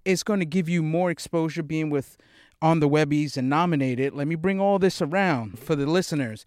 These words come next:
It's every week you're getting value from this podcast. I get it. I, I listen to all of it.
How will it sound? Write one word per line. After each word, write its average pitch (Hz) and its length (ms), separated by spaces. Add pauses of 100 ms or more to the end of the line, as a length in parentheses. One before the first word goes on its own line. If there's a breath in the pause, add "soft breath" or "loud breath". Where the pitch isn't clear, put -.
(140)
It's 165 340
every 220 280
week 180 500 (420 soft breath)
you're 170 220
getting 175 320
value 147 340
from 139 220
this 131 140
podcast. 123 720 (180)
I 143 140
get 143 260
it. 147 160
I, 139 160
I 135 180
listen 156 400
to - 260
all 160 240
of 117 100
it. 110 200